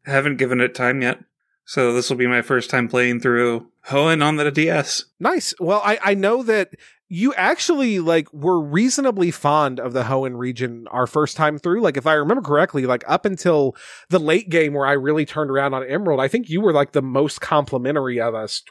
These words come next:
Speaker 2: towards the Gen three experience. H-, how, how do you feel about being back in, in the land of, of entirely too much brass and water?
Speaker 1: Honestly, brass and water don't bother me too much. I mean, I'm the queen of water and burbs, and Hoenn cer-,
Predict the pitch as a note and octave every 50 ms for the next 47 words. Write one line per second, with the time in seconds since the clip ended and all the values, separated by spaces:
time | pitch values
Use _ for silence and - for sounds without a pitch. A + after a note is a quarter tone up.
0 | - - D3 D3+ D3 C#3 B2+ A#2+ G#2+ A2 G#2+ - - - _ _ _ _ _ _
1 | _ _ D#3 D#3 C3+ A#2+ D3+ D3+ D3 C#3+ D3 C#3 C3+ C3 B2+ - - - C#3+ D3
2 | D#3 C#3 B2 A2 G2+ F2+ - - - _ _ _ _ _ - A2+ - - - -
3 | - E3+ G3+ A#3+ B3 A#3+ B3 A#3+ F3+ - - - - - - C#4+ C4 B3+ B3 -
4 | - A#3 A#3 G3+ F#3 F#3 F3 D#3 D3+ F3+ F#3 F3 D#3+ D3+ C3 D#3 D3 D3 C#3+ -
5 | - F3 D#3 D#3 C#3 C3 B2+ C3+ C3 C#3 C#3 C3+ C3+ C3 C3+ C3 C3 B2+ B2+ C3
6 | A#2+ A2 - - - D#3+ C3+ A#2+ C#3+ C#3+ C3+ - - C3 C3+ C3+ B2+ B2 A#2+ -
7 | - A#2+ A2+ G#2+ - - - A#2 G#2+ G2+ - A2 G#2+ G#2 F#2+ F2+ F2 F2+ F2 -
8 | _ _ _ _ - E3 D#3 F3+ G3 F#3+ - - A3 A3 G#3+ G#3 G#3+ - _ _
9 | _ _ _ - D3+ C#3 A#2 - B2 B2+ C3 - - C3+ B2+ B2+ B2+ C3 C#3+ C3+
10 | C#3+ C#3 C3+ - - C#3 C#3 C3+ D#3 D3+ D#3 E3 D#3+ - F3 E3 F3 E3+ E3 -
11 | D3+ C3+ C3 C3 C3 B2 A#2+ A#2 A#2+ B2+ B2 - - C3 B2+ B2 B2 A#2 A#2+ A#2+
12 | A#2+ B2 C3+ B2+ B2+ B2 A#2+ A#2 B2 B2 A#2+ A#2+ A#2 A#2+ - - - _ _ -
13 | - A#2+ A2+ A#2 A#2 A2+ A2+ - - - _ _ _ _ - C3+ B2+ C#3 C#3+ C#3+
14 | C3+ C3 B2 - - C#3+ D3+ -